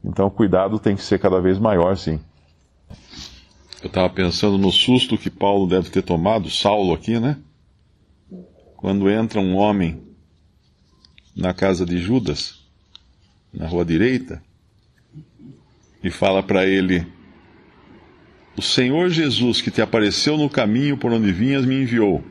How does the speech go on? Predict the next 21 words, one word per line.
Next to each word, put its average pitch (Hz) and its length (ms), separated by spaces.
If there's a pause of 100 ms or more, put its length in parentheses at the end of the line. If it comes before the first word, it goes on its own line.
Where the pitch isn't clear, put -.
(1000)
para 98 160
que 104 120
tornes 107 400
a 90 100
ver 107 200
e 107 40
sejas 104 380
cheio 98 220
do 95 60
Espírito 92 340
Santo." 78 420 (1300)
Ah, 95 360
como 139 200
é 160 80
que 185 100
ele 180 100
sabia 147 640 (1400)
que 107 480
Saulo 143 640
tinha 131 400
visto 101 600